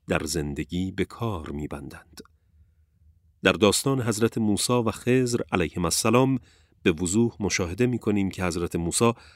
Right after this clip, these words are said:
از خداوند طلب علم و رشد می‌کند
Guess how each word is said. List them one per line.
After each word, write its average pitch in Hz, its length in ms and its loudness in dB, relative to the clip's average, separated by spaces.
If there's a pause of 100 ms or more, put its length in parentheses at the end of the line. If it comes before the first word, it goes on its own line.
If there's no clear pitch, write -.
(140)
از 87 180 0
خداوند 113 800 0 (120)
طلب 107 340 0 (260)
علم 120 340 -2
و 92 180 0
رشد 104 420 -2
می‌کند 120 520 0